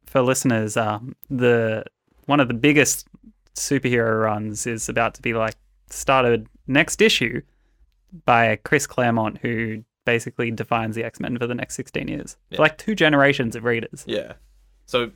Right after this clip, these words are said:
Speaker 2: um, Ween and Cockrum, um, have story credits on the next, I think, three issues.
Speaker 1: Yeah, yeah, I was
Speaker 2: And
Speaker 1: reading that.
Speaker 2: scripted by Claremont.
Speaker 1: Yeah.
Speaker 2: But yeah, it's just like, this is so much, this is an absolutely,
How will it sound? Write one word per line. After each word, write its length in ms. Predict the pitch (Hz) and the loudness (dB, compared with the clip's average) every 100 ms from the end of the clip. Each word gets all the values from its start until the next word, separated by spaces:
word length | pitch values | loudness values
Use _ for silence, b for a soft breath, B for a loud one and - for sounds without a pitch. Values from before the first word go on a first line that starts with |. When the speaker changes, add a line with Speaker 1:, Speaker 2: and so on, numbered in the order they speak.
| - | -6
Speaker 2:
um, 420 | 117 98 87 90 _ _ _ _ _ _ _ _ 120 _ | -4 -4 -6 -14 _ _ _ _ _ _ _ _ -20 _
Ween 300 | 135 139 139 | 0 2 2
and 160 | 120 123 | 0 -4
Cockrum, 460 | 117 120 113 104 - _ _ _ _ - | -6 -4 -6 -8 -16 _ _ _ _ -6
um, 640 | 104 98 85 85 90 82 _ _ _ _ _ _ | -4 -4 -6 -10 -18 -20 _ _ _ _ _ _
have 160 | 123 - | -14 -10
story 240 | 110 98 | -8 -8
credits 280 | 98 95 101 | -8 -10 -10
on 60 | 87 | -12
the 80 | |
next, 420 | 85 - - - _ | -14 -16 -20 -20 _
I 60 | - | -18
think, 180 | 104 98 _ | -18 -20 _
three 320 | 101 104 123 | -8 -8 -8
issues. 320 | 139 - - 135 | -12 -12 -2 2
Speaker 1:
Yeah, 320 | 127 117 110 | 4 4 2
yeah, 280 | 110 110 110 | 0 -4 -4
I 40 | |
was 80 | 110 | -4
Speaker 2:
And 120 | 104 | -6
Speaker 1:
reading 200 | 107 113 | -4 -4
that. 180 | 113 113 | -4 -6
Speaker 2:
scripted 540 | - - 113 - 113 | -10 -12 -12 -10 -10
by 180 | 104 104 | -6 -6
Claremont. 500 | - 110 110 147 202 _ - | -6 -6 -6 -8 -10 _ -4
Speaker 1:
Yeah. 280 | 135 113 107 - | 0 0 -2 -8
Speaker 2:
But 100 | 185 | -2
yeah, 120 | 220 | 0
it's 220 | 135 160 | 0 -2
just 200 | 185 - | -6 -4
like, 280 | 143 120 - _ _ _ _ _ _ _ _ _ _ _ _ _ _ 135 | -4 -4 -10 _ _ _ _ _ _ _ _ _ _ _ _ _ _ -10
this 240 | 143 143 | -8 -6
is 160 | 139 - | -8 -4
so 320 | 135 127 123 | 2 4 4
much, 380 | 120 107 - - | 0 -4 -8 -18
this 120 | 123 | -18
is 120 | 120 | -16
an 100 | 117 - | -16 -16
absolutely, 680 | 135 - 131 113 _ 120 | -18 -12 -12 -12 _ -20